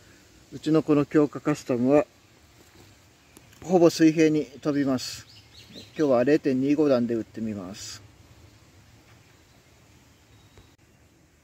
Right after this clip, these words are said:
三番人気のベレッタのネックはスライドの剛性不足です。このデ-、デザインが、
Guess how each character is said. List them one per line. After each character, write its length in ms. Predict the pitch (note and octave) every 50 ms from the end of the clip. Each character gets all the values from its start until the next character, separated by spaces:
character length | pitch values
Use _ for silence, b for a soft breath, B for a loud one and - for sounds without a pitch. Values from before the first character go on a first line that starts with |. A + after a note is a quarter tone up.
| _ _ _ _ b b b b b b b b
三 240 | - D#3 D#3 E3+ E3+
番 220 | E3+ E3+ E3+ F3
人 140 | F3 E3+ C#3+
気 100 | - C#3+
の 80 | C3 B2+
ベ 140 | B2 C#3+
レ 80 | C#3+ D3+
ッ 60 | D3+ - _ _
タ 100 | - C3
の 180 | C3+ C#3 C3+ - _ _ _ -
ネ 200 | C#3 D3+ E3+ F#3
ッ 60 | - _ _ _ _
ク 140 | - C#3+ C#3
は 200 | D3+ E3 E3 - _ _ _ _ _ _ _ _ b b b b b b b b b b b b
ス 200 | - - - D3+
ラ 140 | D3+ F3 F#3
イ 80 | F#3+ F3+
ド 120 | F#3 F3+
の 220 | F3+ F#3 F#3 F3+ - _ _ _ _ _ _ _ -
剛 240 | C#3+ C#3 D#3+ F3 F3+
性 220 | E3 F3+ E3+ E3+ D#3
不 140 | C#3+ D#3
足 200 | - C#3 A2+ A#2
で 120 | G#2+ F#2+ -
す。 260 | - - - - - _ _ _ _ _ _ _ _ _ _ _ _ _ - - b b b b b b b b b b - -
こ 80 | D3
の 120 | D3+ D3+ C#3+
デ-、 140 | C3+ D#3 - - _ -
デ 220 | C#3+ C#3 C3+ D#3+ D#3+
ザ 160 | - F#3+ F3
イ 80 | E3
ン 100 | C#3+ C3
が、 200 | A#2+ B2 C3 B2+